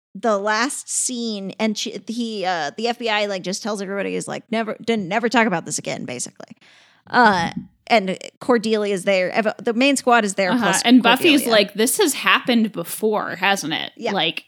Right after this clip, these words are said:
Speaker 2: how many other invisible kids do you have?" <laughs>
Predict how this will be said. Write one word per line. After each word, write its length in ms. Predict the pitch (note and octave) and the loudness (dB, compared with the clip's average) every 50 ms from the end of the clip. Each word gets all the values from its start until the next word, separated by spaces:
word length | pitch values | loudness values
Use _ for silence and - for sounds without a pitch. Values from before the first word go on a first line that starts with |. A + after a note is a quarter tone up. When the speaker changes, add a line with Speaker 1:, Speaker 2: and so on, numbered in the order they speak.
| _ - | _ -14
Speaker 2:
how 260 | - - A3+ A3+ A3+ | -4 0 2 4 4
many 320 | A3+ A#3 A#3 A#3 A#3 G#3+ | 4 4 4 4 2 2
other 320 | - G3 G#3 G3+ G#3 G3+ G3 | 2 0 0 0 0 0 0
invisible 600 | F#3+ G3 G3 F#3+ F#3 F#3+ F3+ F#3+ F3+ F3+ F#3 F#3 | -2 -2 -4 -4 -4 -4 -4 -4 -4 -4 -6 -6
kids 360 | - - F3+ E3+ E3+ F#3 F#3+ | -4 -6 -6 -6 -4 -8 -10
do 120 | - - D#3 | -8 -8 -6
you 140 | C3+ C#3 F3 | -6 -6 -4
have?" 500 | F#3+ F#3 F3+ D#3+ - - A3+ A#3+ - - | 0 0 0 0 0 -2 -2 -4 -4 -6
<laughs> 60 | - | -12